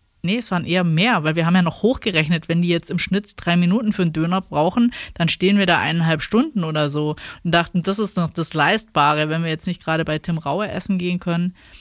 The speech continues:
Aber dafür waren wir schon ein paar Mal in Konstanz in seinem, in seiner Brasserie Colette.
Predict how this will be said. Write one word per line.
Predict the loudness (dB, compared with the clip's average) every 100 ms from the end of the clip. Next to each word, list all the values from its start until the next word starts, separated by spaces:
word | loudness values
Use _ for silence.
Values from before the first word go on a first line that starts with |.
| -6
Aber | 0 2
dafür | 4 4
waren | 4 4
wir | 2
schon | 2 0
ein |
paar | 2 4
Mal | 4 2
in | -2
Konstanz | 0 0 0 0 0 -2 -2
in | -2
seinem, | 0 0 0 -2 -8 -20 -4
in | 2
seiner | 2 2 0
Brasserie | -2 0 0 0 0 -2
Colette. | -4 -2 -2 -4 -8